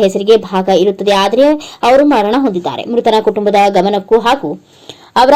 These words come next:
ಮಕ್ಕಳ ಅನುಮತಿ ಇಲ್ಲದೆ ಸಬ್ ರಿಜಿಸ್ಟರ್ ಕಚೇರಿಯಿಂದ ಡಿ ಎಸ್ ಮಂಜುಳಮ್ಮ ಕೋಮ್ಲೇಟ್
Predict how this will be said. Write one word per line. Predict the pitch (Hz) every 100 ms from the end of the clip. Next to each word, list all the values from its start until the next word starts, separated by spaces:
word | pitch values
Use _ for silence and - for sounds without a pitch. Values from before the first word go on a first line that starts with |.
| 311
ಮಕ್ಕಳ | 262 214 214 247 247 233
ಅನುಮತಿ | 226 233 233 226
ಇಲ್ಲದೆ | 214 208 214 240 247
ಸಬ್ | 240 214
ರಿಜಿಸ್ಟರ್ | 202 202 208 190
ಕಚೇರಿಯಿಂದ | 190 208 202 202 202 214
ಡಿ | 196
ಎಸ್ | 208 196 180 170
ಮಂಜುಳಮ್ಮ | 190 208 233 226 226 214
ಕೋಮ್ಲೇಟ್ | 226 214 196 185 196 196 -